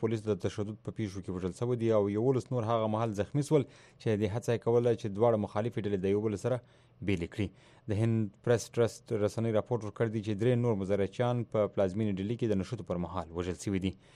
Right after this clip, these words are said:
د نوې ډیلي ټلویزیون راپور ورکړ دی چې چارواکي ملیشه ځواکونه د وضعیت د کابو کولو لپاره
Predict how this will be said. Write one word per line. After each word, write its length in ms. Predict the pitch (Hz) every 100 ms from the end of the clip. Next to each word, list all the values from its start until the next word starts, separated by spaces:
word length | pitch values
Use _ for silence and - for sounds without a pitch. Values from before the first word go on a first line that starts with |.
| - - -
د 80 | 117
نوې 140 | 127 123
ډیلي 140 | 113 117
ټلویزیون 360 | 113 104 117 107
راپور 280 | 98 123 123
ورکړ 240 | 110 - 113
دی 80 | 117 -
چې 160 | 104
چارواکي 560 | 107 101 113 113 - 113 113 104
ملیشه 320 | 98 101 - 120
ځواکونه 380 | 113 - 123 113 - - - - - 101
د 120 | 104 98
وضعیت 320 | 101 117 98
د 100 | 98
کابو 180 | 98 92 92
کولو 240 | 110 98
لپاره 280 | 90 101 113